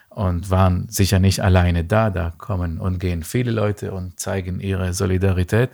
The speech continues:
Ähm, aber sonst, sonst ist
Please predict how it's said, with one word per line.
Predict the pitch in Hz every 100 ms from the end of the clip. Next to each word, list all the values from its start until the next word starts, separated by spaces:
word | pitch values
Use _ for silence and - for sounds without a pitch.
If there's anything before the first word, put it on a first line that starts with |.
| - - - - _ _
Ähm, | 95 92 90 87 _ _ _ _ _ _ _ -
aber | 104 101 101
sonst, | 95 110 156 107 - - - - _ _ _ _ _ _ _
sonst | 117 101 113 117
ist | 107 -